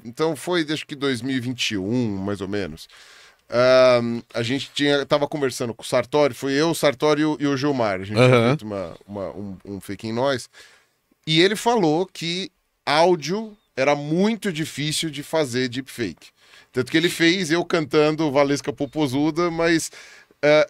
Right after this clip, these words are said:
Speaker 1: é, dava pra ver que não era eu, porque não tinha entonação, não tinha coisa e tal, né? Essa semana,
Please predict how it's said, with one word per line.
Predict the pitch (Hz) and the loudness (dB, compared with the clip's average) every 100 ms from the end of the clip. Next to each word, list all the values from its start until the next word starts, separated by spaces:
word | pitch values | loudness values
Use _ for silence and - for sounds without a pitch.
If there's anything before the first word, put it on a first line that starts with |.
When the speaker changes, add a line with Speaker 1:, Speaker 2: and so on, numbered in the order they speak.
| 160 | -2
Speaker 1:
é, | |
dava | 127 135 160 185 | 0 0 2 0
pra | 190 190 | 0 -2
ver | 123 160 185 | 0 -2 -2
que | 202 | -4
não | 185 | -4
era | 165 208 | -2 0
eu, | 165 160 170 - _ | 0 0 -2 -6 _
porque | - 302 | -10 -4
não | 254 | -2
tinha | - 180 | -2 -2
entonação, | 165 175 180 160 - 151 170 165 139 | -2 0 0 0 4 4 6 4 2
não | 131 135 | -2 -2
tinha | 160 165 | -2 -2
coisa | - 151 160 147 117 | 0 2 4 2 2
e | |
tal, | 143 131 113 | 2 2 2
né? | 131 | 2
Essa | 143 180 | 0 0
semana, | 160 170 156 175 185 135 | -2 0 2 2 2 0